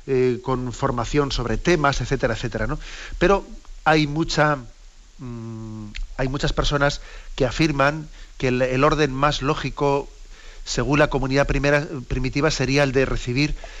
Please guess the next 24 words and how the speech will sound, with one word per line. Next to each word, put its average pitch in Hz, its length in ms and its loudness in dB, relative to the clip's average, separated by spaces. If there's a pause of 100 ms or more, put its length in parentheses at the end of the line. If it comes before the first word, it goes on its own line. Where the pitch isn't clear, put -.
(240)
eh, 127 400 4
el 120 100 2
bautismo, 135 440 2
la 151 120 4
confirmación, 127 440 0
la 131 60 4
Eucaristía. 123 560 2 (100)
Y 143 140 2
de 143 100 4
hecho, 156 340 0 (760)
mm, 117 400 -8 (140)
de 131 180 0
hecho, - 180 0
cuando 131 220 2
un 147 100 2
adulto 143 420 4
se 131 140 0
bautiza, 143 600 2 (380)
a 151 60 2
ese 143 160 2
adulto 143 320 2
se 147 140 2
le 135 100 4
da 147 240 4